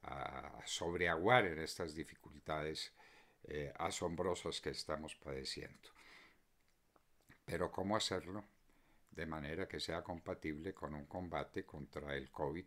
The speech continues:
que nos está comiendo por cuenta de las concentraciones, por cuenta de las marchas, por cuenta de las manifestaciones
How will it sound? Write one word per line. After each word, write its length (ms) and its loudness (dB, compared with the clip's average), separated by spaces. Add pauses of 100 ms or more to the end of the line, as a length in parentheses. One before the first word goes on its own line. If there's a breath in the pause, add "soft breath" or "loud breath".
que 120 -2
nos 240 -8
está 420 -4 (160)
comiendo 800 -2 (560 loud breath)
por 240 -2
cuenta 380 -2
de 140 -2
las 220 -4
concentraciones, 1120 -2
por 220 -8
cuenta 420 -4
de 140 -2
las 260 -6
marchas, 580 0
por 220 -8
cuenta 400 -2
de 120 0
las 220 -6
manifestaciones 1200 0